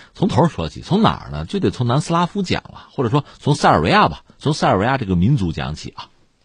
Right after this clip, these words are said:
塞尔维亚本身作为一个民族，可以叫命运多舛吧。其实它崛起比较早吧，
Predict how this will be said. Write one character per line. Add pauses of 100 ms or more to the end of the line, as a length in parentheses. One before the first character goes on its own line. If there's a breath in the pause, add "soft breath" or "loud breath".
塞
尔
维
亚
本
身
作
为
一
个
民
族，
可
以
叫
命
运
多
舛
吧。
其
实
它
崛
起
比
较
早
吧，